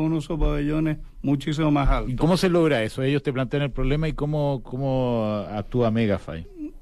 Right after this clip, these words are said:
Speaker 1: Tú ves, ves el proceso y sugieres un proceso, ves el asis y sugieres un proceso ideal,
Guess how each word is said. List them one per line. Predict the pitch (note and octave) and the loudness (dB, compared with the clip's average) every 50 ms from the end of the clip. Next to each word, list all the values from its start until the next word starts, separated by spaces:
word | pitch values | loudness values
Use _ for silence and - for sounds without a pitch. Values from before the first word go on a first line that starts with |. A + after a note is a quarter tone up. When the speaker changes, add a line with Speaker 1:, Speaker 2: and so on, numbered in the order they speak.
| - - - - | -14 -14 -2 2
Speaker 1:
Tú | G3 G3+ G#3 G#3 | 4 4 6 6
ves, | G#3 A3 A#3 A3 - - - - - - - - - - | 4 4 2 0 -2 -4 -8 -8 -8 -12 -16 -16 -16 -12
ves | - C#3+ D#3+ F3 E3+ | -6 -2 0 0 2
el | E3 F3+ E3+ | 2 2 2
proceso | - - D#3+ E3+ E3 D#3 - - C#4+ G#3+ - - A3 A3 B3 B3+ A3+ | 2 4 4 4 2 2 2 2 0 -2 -2 -2 -2 -2 -2 -2 -4
y | - F3+ F3 | -4 -4 -4
sugieres | - - - E3 - - G#3+ G#3 G3+ F#3+ F3+ | -2 -2 -4 -4 0 2 2 2 2 2 0
un | G3 F#3 | 0 -2
proceso, | E3 - E3+ D3+ - G3 E3+ D3 | -2 -4 -4 -4 -2 -4 -4 0
ves | D#3+ F3 E3+ | 0 2 2
el | F3 F3 D#3+ | 2 2 0
asis | D3 - - B3+ C4+ A#3 G#3 - | 0 -2 -2 -2 -2 -2 -2 -2
y | A3 F#3+ | -4 -2
sugieres | - F#3+ E3+ - F#3+ F#3 F3+ F#3 | -2 -2 -2 0 0 0 2 0
un | F3+ E3 | 0 0
proceso | - E3+ D#3 D3 F3 E3 D#3 - F3 D#3+ D#3+ | -2 -4 -2 0 -2 -2 0 0 0 2 2
ideal, | D#3+ F3+ F#3+ E3 B2+ A#2 C3 | 4 4 4 2 2 0 -2